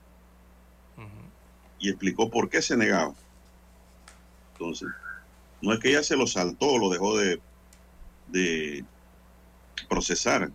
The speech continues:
Speaker 2: dentro de la sentencia, no, ella lo resolvió y lo negó.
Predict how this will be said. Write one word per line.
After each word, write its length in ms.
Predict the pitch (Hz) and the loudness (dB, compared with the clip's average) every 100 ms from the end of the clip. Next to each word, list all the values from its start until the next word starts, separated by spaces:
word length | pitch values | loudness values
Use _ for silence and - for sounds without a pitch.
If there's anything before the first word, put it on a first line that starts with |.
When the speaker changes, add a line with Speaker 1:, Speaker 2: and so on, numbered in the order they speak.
| 85 | -8
Speaker 2:
dentro 220 | 85 85 | -4 -2
de 60 | |
la 80 | 82 | -2
sentencia, 500 | - 78 151 175 - | -2 -2 2 0 -2
no, 300 | 71 73 - | -4 -2 0
ella 160 | 104 98 | 2 4
lo 160 | 90 82 | 4 2
resolvió 560 | 76 - 73 80 92 - - - - - - - - - - - | -2 -2 0 4 2 2 -10 -20 -20 -20 -20 -20 -20 -20 -20 -2
y 80 | 101 | 2
lo 120 | 104 | 4
negó. 340 | 104 117 196 | 6 4 4